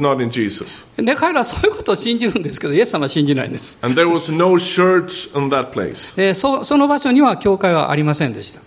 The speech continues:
Speaker 2: No church met to praise Jesus.
Speaker 1: で、えー、えー、そして、あー、イエス様に祈ることのできるそういう教会はなかったんです。
Speaker 2: And there was no worship in that,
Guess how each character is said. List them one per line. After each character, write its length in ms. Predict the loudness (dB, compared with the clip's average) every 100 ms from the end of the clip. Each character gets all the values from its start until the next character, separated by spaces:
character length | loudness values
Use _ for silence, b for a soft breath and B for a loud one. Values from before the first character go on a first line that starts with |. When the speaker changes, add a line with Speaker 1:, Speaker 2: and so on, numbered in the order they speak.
| -2
Speaker 2:
No 200 | 2 2
church 500 | 2 2 0 -2 -4
met 340 | -2 -4 -8 -10
to 120 | -10
praise 320 | -2 -2 -2
Jesus. 540 | -2 -4 -4 -12 -16 -18 -20 -4
Speaker 1:
で、 320 | 0 0 -2
え 760 | -6 -6 -2 -2 -2 -4 -4 -2
ー、 20 |
え 20 |
ー、 40 | 0
そ 120 | 0
し 100 | 0
て、 400 | 0 0 -2 -14 -20 _ -6
あ 380 | -4 -2 -2 0
ー、 20 |
イ 80 | 0
エ 80 |
ス 60 | 0
様 200 | 0 0
に 140 | 0
祈 280 | 2 2 4
る 120 | 2 0 -6 -12
こ 100 | -8
と 100 | -2
の 120 | 0 2
で 120 | 0
き 80 | 2
る 120 | 2
そ 100 | 2
う 40 |
い 20 |
う 40 | 0
教 140 | 0
会 80 | 0
は 60 | -2
な 100 | -2
か 60 |
っ 80 | -4
た 80 | -6
ん 80 | -12
で 60 |
す。 60 | -4
Speaker 2:
And 120 | 2
there 60 | 2
was 160 | 2
no 100 | 0
worship 680 | 2 4 4 2 -4 -4 -2
in 100 | -2
that, 160 | -2